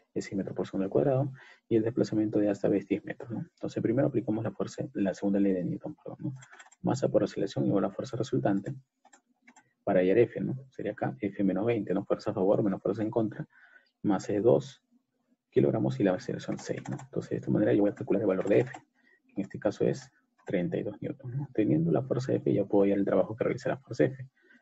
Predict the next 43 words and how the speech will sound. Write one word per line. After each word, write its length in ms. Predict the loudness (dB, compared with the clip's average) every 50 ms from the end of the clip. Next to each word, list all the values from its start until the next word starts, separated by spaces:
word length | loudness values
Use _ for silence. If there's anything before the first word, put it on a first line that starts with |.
| _ _ _
sería 280 | -6 -2 0 0 0 0
fuerza 440 | 0 2 2 2 2 2 -2 -4 -4 -6 -8 -16 -20 -20 _ _ _
por 140 | -4 -4 -2
distancia 560 | -2 -2 0 2 2 2 0 -4 -10 -16 -8 -2
o 140 | 0 0 0
desplazamiento, 640 | 0 -2 -6 -8 -6 -2 0 0 2 2 0 -2
que 80 | -2 -4
en 60 | -4
este 140 | -4 -4 -4
caso 240 | -2 -4 -4 -4 -8
es 120 | -10 -8
diez 200 | -6 -6 -6 -6 -8
metros. 280 | -12 -14 -14 -16 -8
Entonces, 280 | _ -2 -2 -2 -2 -4
simplemente 320 | -2 -2 -2 -2 -2 0
reemplazo, 340 | 0 2 2 2 2 2 0
sería 220 | 0 0 -2 0
treinta 240 | 0 -2 -2 0 0
y 20 | 0
dos 120 | 0 0
por 160 | 2 2 4
diez, 300 | 6 6 4 4 -2 -10 _ _ _ _ _ _ _ _ _ _ _ _ _ _ _ _ -12
¿no? 140 | -12 -12 -12 _ _ _ _ _ -10
La 100 | -10 -6
fuerza 340 | -2 -2 -2 -2 -4 -8 -8
que 60 | -6
hemos 160 | -6 -4 -2
calculado 440 | -2 -2 0 2 2 2 0 0 -2
por 140 | -2 -2 -2
el 140 | -2 -4 -6
desplazamiento, 560 | -6 _ -8 -6 -4 -2 -2 0 2 2 0
que 60 | 0
es 80 | 0 0
diez, 280 | -2 -2 -2 -4 _ _ _ _ _ _ _ _ _ _ _
y 100 | 2 4
obtengo 340 | 4 2 0 -4 -4 -2 -2
como 200 | -2 0 2 2
respuesta 400 | 0 0 0 -2 -2 0 2 2
el 60 | 2
valor 240 | 4 4 2 2 2
de 220 | 0 -2 -2 -6 -8
trescientos 440 | -8 -8 -8 -8 -8 -10 -8 -8 -6
veinte 340 | -6 -6 -6 -6 -8 -10